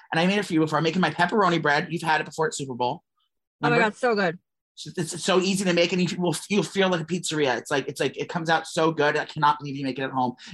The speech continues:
Speaker 1: And I made it with the marinara sauce. It's so delicious. And I'm making my patented, um, get your Ben in bed stuffed mushrooms.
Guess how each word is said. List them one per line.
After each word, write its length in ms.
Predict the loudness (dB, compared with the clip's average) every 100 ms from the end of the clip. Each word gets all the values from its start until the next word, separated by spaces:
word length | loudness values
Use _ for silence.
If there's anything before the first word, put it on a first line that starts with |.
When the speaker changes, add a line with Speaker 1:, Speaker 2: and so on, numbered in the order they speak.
| -2
Speaker 1:
And 100 | 0
I 40 |
made 140 | 2 2
it 140 | 2
with 80 | 0
the 80 | -2
marinara 480 | 0 2 4 4 2
sauce. 260 | 2 0 -2
It's 120 | -6
so 120 | -4
delicious. 260 | -2 -4 -2
And 100 | 0
I'm 40 |
making 220 | 0 0
my 100 | 0
patented, 640 | 0 0 0 2 2 2 0 _ _ _ 2
um, 420 | 6 4 2 -6 _ -20 -20 _ _ _
get 220 | 0 0 2
your 120 | 2
Ben 200 | 2 2
in 120 | 2
bed 300 | 2 2 0 _ -14
stuffed 280 | -4 0 4
mushrooms. 580 | 4 2 -2 -6 -12